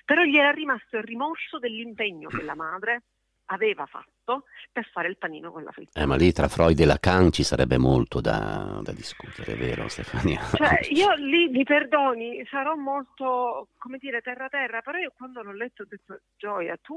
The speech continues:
Speaker 1: hai qualche problema."
Speaker 2: Eh sì. Vorrei tornare però sul fatto che lei ha detto che è come l'abito, no? Leggere.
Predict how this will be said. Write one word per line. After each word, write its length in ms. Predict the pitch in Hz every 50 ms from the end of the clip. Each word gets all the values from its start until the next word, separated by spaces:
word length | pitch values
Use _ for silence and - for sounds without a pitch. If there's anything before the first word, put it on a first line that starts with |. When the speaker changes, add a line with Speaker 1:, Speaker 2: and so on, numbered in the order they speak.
| - -
Speaker 1:
hai 180 | - 196 180
qualche 400 | - _ - - 160 160 - 247
problema." 640 | 247 - - - - _ - 131 - 135 156 156 - - - -
Speaker 2:
Eh 240 | - - - 123 113
sì. 260 | - - - - - - - _ _ _ _ _ _ _ _ - - - - - - -
Vorrei 240 | - 123 143 240 247
tornare 420 | - - 120 147 147 110 87 90
però 240 | - - 143 101 78 78
sul 180 | - 147 156
fatto 260 | - - 214 - -
che 140 | 90 78 71
lei 100 | 85 104
ha 80 | 90 -
detto 300 | - 65 - - - 58
che 240 | - - 62 58 57
è 160 | - - 78 -
come 220 | - 78 76 71
l'abito, 480 | 65 55 55 52 - - 53 - - 53
no? 160 | 71 95 82
Leggere. 600 | 64 53 50 50 - - - - 57 53 53 58